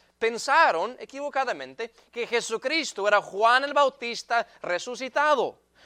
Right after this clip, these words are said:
porque vino con esa misma pasión en su predicación y en su enseñanza. Otras personas pensaron que era Elías,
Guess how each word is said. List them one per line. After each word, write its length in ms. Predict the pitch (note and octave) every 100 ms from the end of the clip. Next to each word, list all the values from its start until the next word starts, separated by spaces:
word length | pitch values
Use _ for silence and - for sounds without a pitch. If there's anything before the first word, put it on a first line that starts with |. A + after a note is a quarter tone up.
| -
porque 340 | A3+ A3+ A3+
vino 360 | F#3 E3+ C#4+ C4+
con 160 | A3
esa 240 | B3+ - G3+
misma 440 | A3 C4+ A#3+ G#3+
pasión 720 | - F3 - A3+ C4+ C#4+ G#3 - -
en 160 | G3 G3+
su 160 | G3
predicación 800 | F#3 F3 D#3 E3 - G#3 F#3+ G3 - _
y 140 | D3+ D#3+
en 120 | E3
su 140 | E3
enseñanza. 760 | E3 D#3 D#3 F3+ G#3+ F#3 - - _ _ _ _ _ -
Otras 360 | G3+ A3+ C#4
personas 480 | - E3 D#3 F3 G#3+
pensaron 500 | F3 D#3+ D#3+ E3+ F#3+
que 120 | A#3
era 80 | B3
Elías, 720 | C4+ E4 D#4+ D3+ - - -